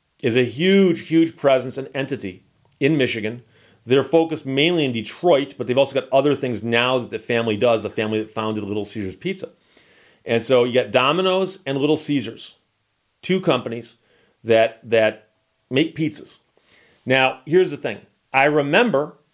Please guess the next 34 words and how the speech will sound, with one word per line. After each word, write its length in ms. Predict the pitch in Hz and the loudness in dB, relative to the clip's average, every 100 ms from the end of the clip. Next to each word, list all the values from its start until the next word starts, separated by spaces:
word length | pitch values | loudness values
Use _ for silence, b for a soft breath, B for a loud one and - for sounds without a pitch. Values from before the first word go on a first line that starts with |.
| _ _ _ | _ _ _
when 140 | 127 | 0
I 120 | 127 127 | 2 2
was 240 | 110 98 | 0 -4
younger, 500 | 117 123 135 107 - _ b b b - | -2 -2 -2 -8 -16 _ b b b -4
and 140 | 120 | -2
you'd 160 | 127 - | -2 2
call 220 | 160 175 | 2 2
a 60 | |
pizza 300 | 156 208 214 | -2 -4 -4
place 300 | - 127 123 | 0 0 0
and 80 | 131 | -2
order 400 | - 143 131 127 _ _ _ - | 2 2 2 -6 _ _ _ 0
a 240 | 135 165 | 2 2
pizza, 480 | 156 120 107 107 143 _ _ b b b b b 123 | 0 -4 -4 -10 -12 _ _ b b b b b 0
and 160 | 120 | 2
they'd 160 | 151 165 | 2 2
charge 340 | - 151 123 | 0 0 0
you 80 | 110 | -6
for 240 | - 98 120 | -2 -2 -2
it, 80 | - _ _ _ - | -6 _ _ _ -4
and 180 | 117 | -2
you 60 | 120 | -2
tip 260 | 113 202 196 | 0 -2 -2
the 80 | |
driver, 360 | 120 101 92 120 | -4 -2 -2 -6
and 80 | 139 | -10
you 120 | 123 | -12
eat 160 | 147 131 | -10 -10
your 100 | 127 | -6
pizza. 360 | 175 190 - - _ _ b b b b b b | -4 -6 -8 -16 _ _ b b b b b b
And 100 | 143 | 2
I 40 | |
remember 600 | 151 180 294 294 202 190 - | 4 4 4 4 2 -4 -2
when 440 | 175 175 175 165 | 0 2 0 -4